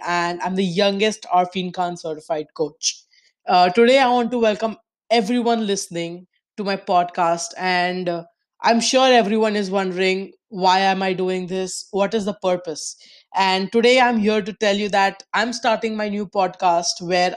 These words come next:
I'll be talking and gathering issues, problems, questions from the comments, from my friends, from my surroundings,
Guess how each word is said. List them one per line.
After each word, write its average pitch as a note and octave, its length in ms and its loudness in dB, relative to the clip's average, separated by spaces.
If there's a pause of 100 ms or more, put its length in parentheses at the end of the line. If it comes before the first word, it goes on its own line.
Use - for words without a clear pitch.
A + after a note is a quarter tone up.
I'll G3+ 400 4
be A3 80 -2 (640)
talking G#3+ 440 -2
and F#3+ 440 -4 (380)
gathering A3+ 460 0 (100)
issues, G#3+ 600 -4 (200)
problems, G3+ 540 0
questions G#3 840 -4 (400)
from A#3 440 4 (340)
the G#3+ 80 -10 (120)
comments, G#3 560 -2
from G3 160 -8
my F#3 100 -4
friends, G#3 880 -4 (240)
from G3+ 160 -2
my G3 100 -2
surroundings, G3+ 840 0